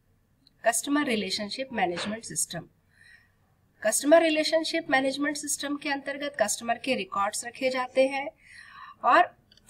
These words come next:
future में उनके records को यूज़ किया जाता है references के लिए, क्योंकि customer एक ऐसा, अ, company के लिए important होता है कि उसके माध्यम से ही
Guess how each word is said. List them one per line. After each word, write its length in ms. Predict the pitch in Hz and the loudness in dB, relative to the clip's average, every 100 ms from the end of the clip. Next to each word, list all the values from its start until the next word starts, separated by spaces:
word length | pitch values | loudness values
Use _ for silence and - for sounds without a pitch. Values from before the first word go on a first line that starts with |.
| - | -6
future 440 | 294 302 349 392 359 | -2 -2 0 0 2
में 180 | 370 | 4
उनके 460 | 370 311 285 294 339 | 4 0 -2 -2 -2
records 680 | - - 220 233 226 240 - | -4 -12 0 6 6 4 -4
को 260 | 277 302 370 - | 0 0 0 -6
यूज़ 320 | 202 233 320 - | -8 -6 -6 0
किया 200 | 320 311 | 2 2
जाता 320 | 311 311 - | 0 -2 -2
है 280 | 294 311 359 - - - - 233 | 2 2 2 0 -20 -20 -6 2
references 680 | 254 269 277 285 294 269 | 2 2 -2 0 0 -2
के 140 | - 202 | -2 -2
लिए, 200 | 170 - - - - - | -2 -2 -4 -10 -10 -14
क्योंकि 220 | 220 - 226 | -14 -8 -4
customer 540 | 208 - 233 262 277 | -2 -2 -2 -2 -2
एक 160 | 285 240 | 2 4
ऐसा, 400 | 226 277 277 285 | 4 2 2 2
अ, 880 | 285 _ _ - 208 214 214 214 - _ | -2 _ _ -14 -4 -2 -2 -4 -8 _
company 360 | 214 214 233 247 | -2 -2 -4 -6
के 200 | 254 254 | 6 6
लिए 180 | 254 254 | 8 6
important 640 | 233 233 240 269 294 294 - 240 | 6 8 8 8 -6 -6 -12 -10
होता 260 | 233 240 | -6 0
है 240 | 233 262 294 | 0 0 -6
कि 240 | - 311 | -4 -6
उसके 400 | 339 262 - 294 | -4 -8 -6 -4
माध्यम 400 | 262 240 214 247 | 4 4 2 -4
से 160 | 247 240 | -4 -4
ही 300 | 247 320 | -4 -4